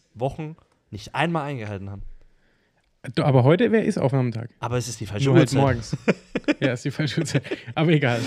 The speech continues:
Speaker 2: <laughs>
Speaker 1: Ja, schön, dass ihr wieder dabei seid. Ähm,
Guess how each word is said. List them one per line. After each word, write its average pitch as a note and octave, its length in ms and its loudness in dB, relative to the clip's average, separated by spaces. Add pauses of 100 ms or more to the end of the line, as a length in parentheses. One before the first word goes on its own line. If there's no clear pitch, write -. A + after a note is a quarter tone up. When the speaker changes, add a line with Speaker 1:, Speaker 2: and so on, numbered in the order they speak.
(400)
Speaker 2:
<laughs> - 440 -4
Speaker 1:
Ja, F#3+ 160 4
schön, B3+ 160 -2
dass C4+ 140 -2
ihr B3 60 -2
wieder G#3 120 2
dabei D#3 260 4
seid. A#3+ 300 -4
Ähm, D#3+ 480 -2